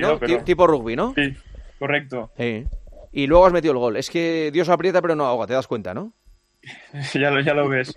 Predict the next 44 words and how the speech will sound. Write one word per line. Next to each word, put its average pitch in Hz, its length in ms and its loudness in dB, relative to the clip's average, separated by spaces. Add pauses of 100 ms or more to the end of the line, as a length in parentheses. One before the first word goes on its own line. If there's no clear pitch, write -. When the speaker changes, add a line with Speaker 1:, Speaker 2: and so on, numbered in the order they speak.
Speaker 2:
Sí, 131 160 -4
Speaker 1:
lo 131 60 0
Speaker 2:
sí. 127 80 -6
Speaker 1:
puedes 135 240 -4
decir. 120 220 -12
Speaker 2:
Sí, - 260 -8
sí, 104 140 -8
sí. 101 180 -10 (360)
Que, 113 280 -2
bueno, 120 220 -2 (120)
mm, 110 320 -8
habéis 104 240 -6
hecho 120 180 -6
una 175 120 -2
gesta. 165 440 -6 (360)
Habéis 107 280 -10
conseguido 160 400 -4
eliminar 160 300 -4
a 156 100 0
un 147 260 -6
Primera 135 260 -2
División. 127 300 -2
Es 110 100 -10
verdad 117 220 -6
que 120 60 -8
es 117 80 -10
el 131 80 -6
colista, 143 320 -4
que 127 60 -8
está 123 440 0
chungo 135 320 -6
el 131 60 -2
Almería, 131 380 -4
pero 151 200 -2
que 87 460 -12
muy 98 180 -14
bien, 139 220 -4
¿eh? 180 180 -10 (1040)
Speaker 1:
Pues 127 160 -6
sí, 139 100 -4
la 131 100 0
verdad 123 240 -2
que 135 80 -4
sí. 131 260 -8